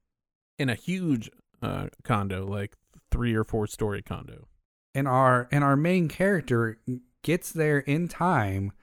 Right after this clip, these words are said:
Speaker 2: to turn off the gas, pull her friend out,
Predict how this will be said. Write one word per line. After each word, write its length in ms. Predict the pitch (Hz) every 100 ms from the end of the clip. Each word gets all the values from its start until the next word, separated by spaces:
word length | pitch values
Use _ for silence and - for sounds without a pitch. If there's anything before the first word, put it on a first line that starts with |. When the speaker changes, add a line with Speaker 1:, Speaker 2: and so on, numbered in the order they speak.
| _ _ _ _
Speaker 2:
to 640 | 127 120 110 110 107 110 - -
turn 340 | - 160 156
off 360 | 135 190 233 -
the 100 | 151
gas, 680 | 120 107 90 90 - - _ _ _ _ _ _ _ _ _ _ _
pull 440 | - 196 233 220 208
her 120 | 214 208
friend 380 | - 196 190 -
out, 460 | 160 98 107 -